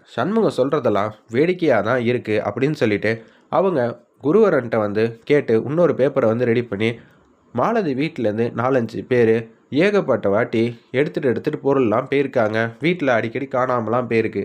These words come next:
அதை வச்சு தான் சண்முகம் இப்படியெல்லாம் சொல்லிட்டு இருக்காரு அப்படின்னு சொல்லி தசை திருப்புறாங்க. நினச்சேன் இது மாதிரிலாம் சொல்லுவாருன்னு யோசிக்கும்போது, "நான் குருவரனை விசாரிக்கணும்" அப்படின்னு சொல்லி அந்த இடத்துல குருவரனை கூப்பிடுறாங்க.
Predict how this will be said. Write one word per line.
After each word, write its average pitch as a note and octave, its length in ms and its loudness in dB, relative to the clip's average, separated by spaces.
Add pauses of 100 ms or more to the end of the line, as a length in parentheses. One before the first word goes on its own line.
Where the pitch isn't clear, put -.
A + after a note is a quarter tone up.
அதை F#2+ 280 2
வச்சு D3 280 2
தான் C#3+ 180 0
சண்முகம் C#3 500 -4
இப்படியெல்லாம் A#2 420 -2
சொல்லிட்டு B2 440 -4
இருக்காரு G#2 380 0 (360)
அப்படின்னு F#3+ 340 0
சொல்லி C#3 280 -6
தசை D3+ 240 -2
திருப்புறாங்க. A#2+ 500 0 (600)
நினச்சேன் G#2+ 520 -2
இது G2+ 140 -8
மாதிரிலாம் G2+ 440 -2
சொல்லுவாருன்னு G#2+ 540 -4
யோசிக்கும்போது, A2 600 -2 (420)
"நான் C3+ 360 -2
குருவரனை C3+ 640 2
விசாரிக்கணும்" A2+ 680 0
அப்படின்னு B2 300 -4
சொல்லி A2+ 220 -4
அந்த A2+ 180 -4
இடத்துல G#2 280 -2 (400)
குருவரனை F#3+ 540 2
கூப்பிடுறாங்க. D#3+ 500 0